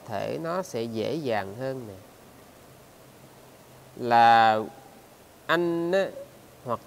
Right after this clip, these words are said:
chị á, có đồng ý một chuyện này hay không? Là dù cho việc luân hồi là có hay không có, thì chúng ta sống một đời sống biết yêu thương, biết chia sẻ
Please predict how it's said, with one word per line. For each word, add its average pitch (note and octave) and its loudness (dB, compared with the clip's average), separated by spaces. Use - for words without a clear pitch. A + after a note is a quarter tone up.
chị B2+ 0
á, F#3 2
có G#3+ 4
đồng B2 2
ý A3 -2
một D3 -4
chuyện A2 -6
này G#2+ -2
hay C#3+ -6
không? E3 0
Là B2 6
dù B2+ 4
cho E3+ 6
việc C3+ -2
luân E3 -2
hồi A#2 4
là G#2 -2
có A#3 4
hay D#3 -2
không D3+ -4
có, A3 6
thì A#2 0
chúng G#3+ -2
ta D#3 0
sống G#3+ -2
một A2+ -2
đời A2+ 2
sống G3+ -4
biết G3+ -6
yêu D#3+ 0
thương, E3+ 4
biết G3 -6
chia D#3 2
sẻ C#3 0